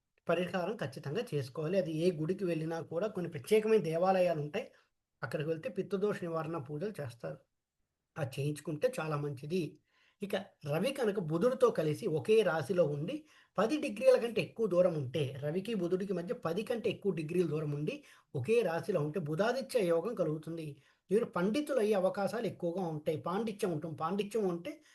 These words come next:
మంచి నాలెడ్జ్, చదువుకున్న చదువులో మంచి నాలెడ్జ్ ఉంటుంది అని చెప్పుకోవచ్చు. మ్యాథమెటిక్స్ చదివే అవకాశాలు ఎక్కువగా ఉంటాయి, టెక్నికల్ నాలెడ్జ్. రవి కనుక బుధుడితో కలిసి కేంద్ర కోణాల్లో ఉంటే మాత్రం టెక్నికల్ విద్యలు అభ్యసించడానికి చాలా ఎక్కువగా ఆస్కారం ఉంటుంది.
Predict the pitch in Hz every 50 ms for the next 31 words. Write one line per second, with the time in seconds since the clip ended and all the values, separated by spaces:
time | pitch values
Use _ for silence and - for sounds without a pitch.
0 | - _ _ _ - 165 160 151 - 220 170 156 165 180 180 156 123 - 180 160
1 | 170 190 196 196 214 202 196 196 180 170 170 175 220 220 190 180 165 - 180 170
2 | 170 170 175 196 185 156 165 160 151 156 156 147 165 226 226 160 139 - - 156
3 | 120 156 156 151 160 170 220 220 220 247 - - - 196 180 180 185 170 165 165
4 | 165 185 175 - 175 151 - - 170 165 170 185 170 160 147 - 160 156 156 147
5 | 151 - - - _ _ - - 190 196 - 240 247 226 220 214 180 151 160 160
6 | 156 139 - - - 170 165 170 190 254 254 - 226 202 190 185 - 202 180 156
7 | 165 175 196 208 - 226 208 - 165 160 165 156 - - 202 277 320 - _ -
8 | _ _ _ - 180 175 202 214 247 233 - - 180 175 180 196 190 180 190 196
9 | 196 185 170 160 151 - - 185 180 160 151 156 156 - 170 202 269 302 - -
10 | _ _ _ - - 202 202 - - 277 - - 294 247 220 196 - 226 226 190
11 | 165 160 185 202 190 - 190 170 185 165 170 214 226 233 - 208 185 185 180 156
12 | 127 - 190 185 190 240 214 175 143 - - 175 165 175 214 196 160 143 - 160
13 | 151 143 156 196 196